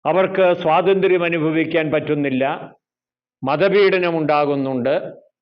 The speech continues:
തുല്യ പൗരന്മാരായിട്ട് അവിടെ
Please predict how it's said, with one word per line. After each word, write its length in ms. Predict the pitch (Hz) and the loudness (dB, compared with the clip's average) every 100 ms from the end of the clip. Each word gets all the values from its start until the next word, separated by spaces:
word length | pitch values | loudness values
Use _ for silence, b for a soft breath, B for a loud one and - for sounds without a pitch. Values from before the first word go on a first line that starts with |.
| _ _ _ _ _ _ _ _ _ _ _ _ - _ _ _ _ - | _ _ _ _ _ _ _ _ _ _ _ _ -20 _ _ _ _ -4
തുല്യ 380 | 156 180 208 214 190 - - - _ 151 | -2 0 2 2 2 -2 -10 -18 _ -2
പൗരന്മാരായിട്ട് 1160 | 165 175 180 175 175 165 160 156 156 151 170 208 - 151 | 2 2 0 0 0 0 0 0 -2 -2 0 -2 -2 -2
അവിടെ 200 | 156 | -2